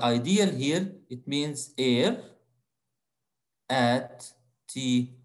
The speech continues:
water zero. Or alternatively, I can look at this condition differently. I can say that delta H maximum is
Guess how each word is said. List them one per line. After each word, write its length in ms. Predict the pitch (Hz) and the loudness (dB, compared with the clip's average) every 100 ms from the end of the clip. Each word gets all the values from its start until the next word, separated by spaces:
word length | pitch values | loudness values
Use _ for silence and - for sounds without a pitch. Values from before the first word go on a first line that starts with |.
| - | -8
water 360 | 117 117 101 | -4 -4 -4
zero. 320 | 98 87 65 - _ _ _ _ _ _ _ _ _ _ _ _ _ _ _ _ _ _ _ _ _ - | -10 -10 -12 -14 _ _ _ _ _ _ _ _ _ _ _ _ _ _ _ _ _ _ _ _ _ 4
Or 340 | 196 135 117 214 247 - - _ _ _ - | 6 8 6 2 -4 -12 -20 _ _ _ -2
alternatively, 880 | 143 151 143 180 262 - 107 98 98 - - _ _ _ - 139 | 0 0 0 2 2 0 0 0 0 -4 -18 _ _ _ -6 -4
I 40 | 139 | -2
can 140 | 160 151 | -4 0
look 160 | 220 254 - | 0 -2 -6
at 440 | - 117 107 110 - - _ _ _ _ _ _ _ _ | -2 -2 -2 -6 -14 -18 _ _ _ _ _ _ _ _
this 220 | 117 202 - | -2 -2 0
condition 360 | 175 156 196 190 160 | -2 0 0 0 0
differently. 600 | 240 131 107 - 104 - - _ - | 0 -2 -4 -4 -8 -8 -16 _ -4
I 100 | 143 143 | -4 -2
can 120 | 143 | -4
say 280 | - 196 226 | 0 2 2
that 300 | 180 127 120 | 4 2 2
delta 320 | 175 208 190 - 127 127 | -2 -2 -2 0 0 -4
H 400 | - - - - _ _ _ _ _ _ _ _ _ _ | -10 -10 -10 -14 _ _ _ _ _ _ _ _ _ _
maximum 540 | 120 123 117 - 156 190 - - _ _ _ _ _ _ | -6 -4 -4 -6 -4 -4 -6 -14 _ _ _ _ _ _
is 420 | 120 104 98 - | -6 -4 -6 -12